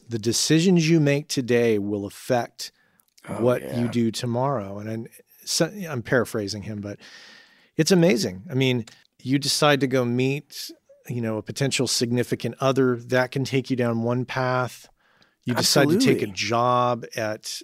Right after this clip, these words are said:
Speaker 1: uh, you know, what, wherever opportunity opens up, a bank, a convenience store, wherever, that can lead you down a whole separate path.
Speaker 2: Absolutely. I, I literally, I can, I always pinpoint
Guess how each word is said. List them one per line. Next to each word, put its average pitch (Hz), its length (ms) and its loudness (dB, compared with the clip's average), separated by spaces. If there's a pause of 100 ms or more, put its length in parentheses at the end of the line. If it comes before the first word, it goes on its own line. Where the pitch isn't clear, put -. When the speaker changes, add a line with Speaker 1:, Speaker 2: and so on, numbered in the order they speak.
(100)
Speaker 1:
uh, 104 320 -10 (340)
you 117 80 -10
know, 101 360 -10
what, 120 380 -2
wherever 120 480 2
opportunity 117 580 0
opens 113 340 -2
up, 113 200 -2
a 107 60 -10
bank, 120 540 -4
a 107 60 -6
convenience 117 640 -4
store, 117 320 -2
wherever, 110 400 -4
that 110 480 -4
can 120 360 -8 (120)
lead 120 180 -2
you 117 80 -2
down 113 180 -4
a 107 60 -6
whole 110 200 -6
separate - 200 -4
path. 202 100 -4
Speaker 2:
Absolutely. 175 680 0
I, 180 200 2 (100)
I 170 120 2
literally, 202 440 4
I 151 120 0
can, 160 260 -2 (140)
I 170 180 4
always 185 260 4
pinpoint 151 640 2